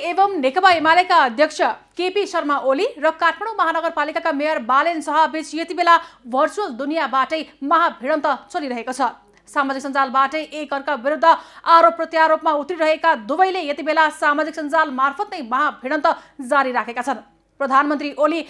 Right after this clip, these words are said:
र काठमाडौँका मेयर बालेन शाह बीचको महाभिडन्त अगाडि बालकोटबाट ओलीले पाएको तबलाको चर्चा गरौँ।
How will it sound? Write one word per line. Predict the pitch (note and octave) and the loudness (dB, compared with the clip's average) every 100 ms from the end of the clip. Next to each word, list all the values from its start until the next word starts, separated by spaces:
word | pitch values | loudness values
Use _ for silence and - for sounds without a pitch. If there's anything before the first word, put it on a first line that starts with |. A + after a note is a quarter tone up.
| - - | -14 -2
र | G#4 | 0
काठमाडौँका | G#4+ F4 F#4 G4 F#4+ | 2 0 0 -2 -2
मेयर | C#4 C4 D4 | -2 -2 -2
बालेन | A#3 C4+ D4+ C4 | 0 0 0 -2
शाह | D#4 C#4 C#4+ | -2 0 0
बीचको | C4+ D#4 - E4 | -2 -8 -6 -4
महाभिडन्त | C4 C#4+ A3+ A#3 C#4 C#4+ | 0 0 -2 -4 -2 2
अगाडि | D4+ B3+ B3 C4 G4+ - _ | 0 0 0 0 -2 -4 _
बालकोटबाट | A3 C#4 D4+ G4 G4+ E4+ E4 F4+ F4 | 4 4 4 0 -4 -2 0 -2 0
ओलीले | D4+ D#4+ E4+ D4 | -2 -2 -4 -4
पाएको | D4 C#4+ D4 C#4 | -2 -2 -2 -6
तबलाको | C#4+ C#4 C#4+ C#4+ C#4 - - | -6 -4 -2 -2 -6 -8 -4
चर्चा | D#4 C4 A3+ | -2 -2 -2
गरौँ। | A3 G3+ | -4 -6